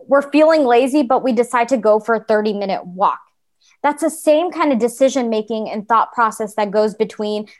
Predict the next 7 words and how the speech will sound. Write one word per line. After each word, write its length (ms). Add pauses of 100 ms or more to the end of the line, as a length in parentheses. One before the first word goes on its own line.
choosing 720
to 340
scroll 460
through 140
your 120
Instagram 640
feed 320